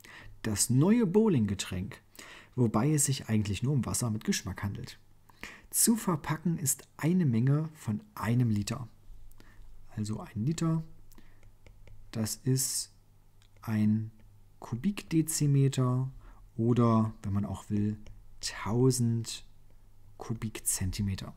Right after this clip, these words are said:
Sollte man auswendig wissen, stellt euch eine zerknietschte Müll-, äh, oder Milchpackung vor, ja, dann ist die ungefähr zehn mal zehn mal zehn Zentimeter, ist ein Liter drinne, passt. Äh, so,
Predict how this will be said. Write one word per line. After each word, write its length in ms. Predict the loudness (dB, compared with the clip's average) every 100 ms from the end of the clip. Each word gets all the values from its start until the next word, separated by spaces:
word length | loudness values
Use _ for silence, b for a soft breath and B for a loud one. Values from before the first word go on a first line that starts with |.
| -10
Sollte 320 | 0 2 2
man 140 | 2
auswendig 520 | 0 -2 0 0 0 -2
wissen, 340 | -2 -2 -4 B B B
stellt 300 | 2 2 2
euch 180 | 0 -2
eine 180 | -2
zerknietschte 920 | 0 -2 -2 0 0 0 0 2 2 0 -6 b b b -4
Müll-, 460 | 2 4 4 0 -2
äh, 160 | -2 -2
oder 400 | -2 -2 -4 -2
Milchpackung 680 | 0 0 0 -4 -2 0 0
vor, 420 | 0 2 2 0 0
ja, 260 | 2 0 -2 -20 B B -4
dann 80 |
ist 180 | -4 -2
die 40 | -2
ungefähr 340 | -2 0 0
zehn 180 | 2 2
mal 180 | 2 2
zehn 180 | 2
mal 140 | 2 2
zehn 260 | -2 -4
Zentimeter, 760 | 0 0 2 4 4 4 0 -2
ist 140 | -2
ein 80 | -2
Liter 340 | 0 0 0 -2
drinne, 420 | 0 0 0 -4 -10
passt. 380 | -10 -8 -8 -10 -20 -20 b b b b -20 B B B B B B B B B B -6
Äh, 320 | 0 2 4
so, 280 | 6 4 4